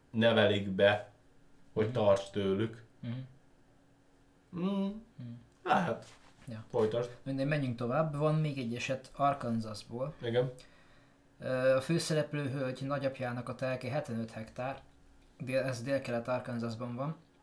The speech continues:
Speaker 2: és ő látott is már furcsa dolgokat, ezért nem idegen tőle az ilyesfajta furcsaság.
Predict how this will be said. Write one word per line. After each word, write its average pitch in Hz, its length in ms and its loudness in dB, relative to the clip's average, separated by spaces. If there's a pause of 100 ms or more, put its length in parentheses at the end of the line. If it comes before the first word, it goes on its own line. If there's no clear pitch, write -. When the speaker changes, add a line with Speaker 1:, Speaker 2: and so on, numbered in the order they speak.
Speaker 2:
és 135 260 -6
ő 135 120 -2
látott 143 400 0
is - 120 -8
már 120 180 -4
furcsa 123 320 -8
dolgokat, 120 480 -6
ezért 120 440 -6
nem 135 160 -4
idegen 113 340 -2
tőle 113 260 -6
az 110 140 -8
ilyesfajta 113 480 -8
furcsaság. 123 560 -10